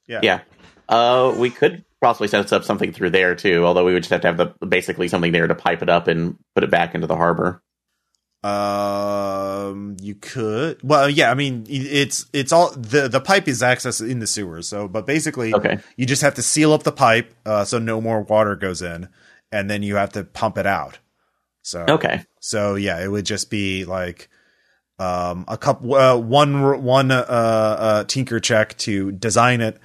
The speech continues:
Speaker 1: and then, um, whatever it takes to build it in the place.
Speaker 2: Okay.
Speaker 1: So,
Speaker 2: So for, yeah, just a, ba-, yeah, basically just a sump pump that we're trying to
Speaker 1: Mm-hmm.
Speaker 2: alter into this moment too. So, okay.
Speaker 1: Okay.
Speaker 2: Um,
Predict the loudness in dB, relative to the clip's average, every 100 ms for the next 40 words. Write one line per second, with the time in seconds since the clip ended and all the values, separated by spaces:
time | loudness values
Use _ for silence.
0 | -20 _ _ -4 -2 0 0 0 0 -4
1 | -8 _ _ _ _ -6 -2 -2 -2 -4
2 | -8 -12 -12 0 2 4 2 0 -2 -2
3 | -4 -4 -4 -6 -8 -12 -14 _ -10 -6
4 | -4 -6 -4 -2 2 2 0 -4 -12 -10
5 | -8 -8 -10 -2 0 2 2 0 0 4
6 | 4 2 2 0 0 -2 -2 2 0 2
7 | -2 -2 -2 -2 -2 -2 0 0 0 -2
8 | -2 -4 _ _ _ _ _ 0 2 4
9 | 2 0 0 2 2 -2 -8 -14 _ _
10 | _ _ 0 2 0 0 -2 -2 0 0
11 | 0 -2 2 2 2 0 0 -2 -4 _
12 | -10 -8 -8 _ 0 2 2 0 -4